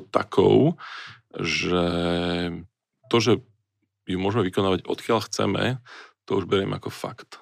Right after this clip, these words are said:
Ale verím, že v krátkom čase dospejeme aj do momentu, že budeme môcť tú prácu vykonávať v čase, kedy chceme.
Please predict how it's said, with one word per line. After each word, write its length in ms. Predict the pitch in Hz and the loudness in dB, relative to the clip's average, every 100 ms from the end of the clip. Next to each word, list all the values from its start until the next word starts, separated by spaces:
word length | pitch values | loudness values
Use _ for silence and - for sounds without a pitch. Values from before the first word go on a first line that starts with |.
| _ | _
Ale 160 | - - | -8 -4
verím, 240 | 104 113 | -2 -2
že 80 | - | -6
v 160 | - 104 | -6 -6
krátkom 320 | 101 - 104 | -6 -6 -6
čase 240 | 107 - | -6 -6
dospejeme 480 | - - - 107 95 | -10 -8 -4 -2 -2
aj 20 | |
do 100 | 90 92 | 0 -2
momentu, 400 | 92 95 - 104 | -2 -4 -4 -4
že 160 | 95 | -4
budeme 320 | 87 90 95 | -2 -2 0
môcť 260 | 92 92 92 | 0 -2 -2
tú 100 | - | -4
prácu 320 | - 98 95 95 | -2 -2 0 -2
vykonávať 480 | 107 90 90 92 92 | 0 0 2 0 -2
v 40 | - | -6
čase, 200 | - - | -8 -8
kedy 320 | - 180 120 - | -8 -6 -6 -6
chceme. 400 | - 104 151 | -2 0 0